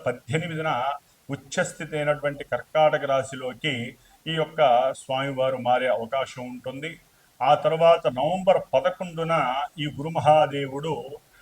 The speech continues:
కర్కాటకంలో వక్రీగమనం చెంది డిసెంబర్ ఐదున మరలా వక్రీగమన స్థితిలో మిథున రాశిలోకి వెళ్తారు. ఈ విధంగా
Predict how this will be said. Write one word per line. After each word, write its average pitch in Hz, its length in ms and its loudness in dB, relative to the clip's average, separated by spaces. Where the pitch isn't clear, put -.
కర్కాటకంలో 139 1120 0
వక్రీగమనం 170 880 0
చెంది 135 600 -6
డిసెంబర్ 185 600 0
ఐదున 156 300 0
మరలా 156 680 6
వక్రీగమన 165 520 -4
స్థితిలో 151 500 -12
మిథున 143 280 -2
రాశిలోకి 131 500 -2
వెళ్తారు. 113 440 -6
ఈ 165 140 -2
విధంగా 170 840 4